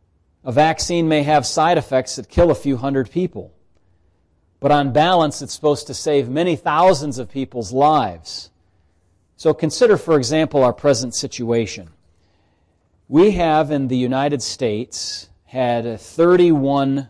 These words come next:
million covid cases. Okay? That's a little more for you math nuts out there, all right? Uh, five hundred and sixty thousand deaths. Okay, so that means that one point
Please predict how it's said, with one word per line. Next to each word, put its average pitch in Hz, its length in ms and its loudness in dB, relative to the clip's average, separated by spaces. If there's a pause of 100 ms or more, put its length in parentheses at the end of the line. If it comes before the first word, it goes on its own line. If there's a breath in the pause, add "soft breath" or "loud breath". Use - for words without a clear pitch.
(140)
million 120 680 -2 (640)
covid 113 440 -8 (240)
cases. 98 640 -14 (640)
Okay? 107 340 -16 (680)
That's 104 140 -20
a 120 40 -14
little 113 120 -8
more 113 180 -4
for 117 140 -14
you 107 200 -10
math 107 340 -12
nuts 101 360 -20
out 92 200 -20
there, 90 220 -20
all 92 80 -20
right? 101 220 -20 (720)
Uh, 113 420 -2 (340)
five 151 340 -2
hundred 147 220 0
and 120 100 -6
sixty - 380 -10
thousand 117 640 -6
deaths. - 580 -16 (1400)
Okay, 98 240 -14
so 117 420 -4
that 131 260 -2
means 117 560 0
that 113 280 -4
one 143 480 -2
point 143 460 -4